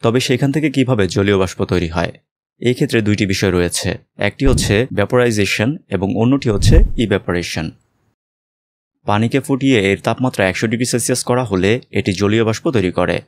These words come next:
এবং এই বিষয়টিকে বলা হয় ভ্যাপোরাইজেশন। অন্যদিকে একশো ডিগ্রি সেলসিয়াস তাপমাত্রার নিচে পানির উপরিভাগের মলিকিউল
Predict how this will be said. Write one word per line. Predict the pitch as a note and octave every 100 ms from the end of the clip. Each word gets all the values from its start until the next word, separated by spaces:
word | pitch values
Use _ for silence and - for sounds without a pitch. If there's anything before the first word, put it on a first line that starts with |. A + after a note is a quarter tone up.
| _
এবং | G#2 G#2 -
এই | B2+
বিষয়টিকে | B2+ C3+ C3+ C3+ G#2+
বলা | G2
হয় | G#2+ D#3 - G2
ভ্যাপোরাইজেশন। | F#2+ G2 F#2 F2 F2+ - - - _ _ _ _ _ _ _ _ _ _ -
অন্যদিকে | A2+ B2 C#3 C3+
একশো | G#2 F#2 B2+
ডিগ্রি | B2+ C3+
সেলসিয়াস | C3+ C3 C#3+ C3
তাপমাত্রার | C3 C3 C3 C#3
নিচে | A#2+ A#2+ G2 F#2+ - -
পানির | G#2 A#2+ A#2
উপরিভাগের | C3 D3+ C3+ C3 C3
মলিকিউল | A#2+ A#2+ A#2 G2+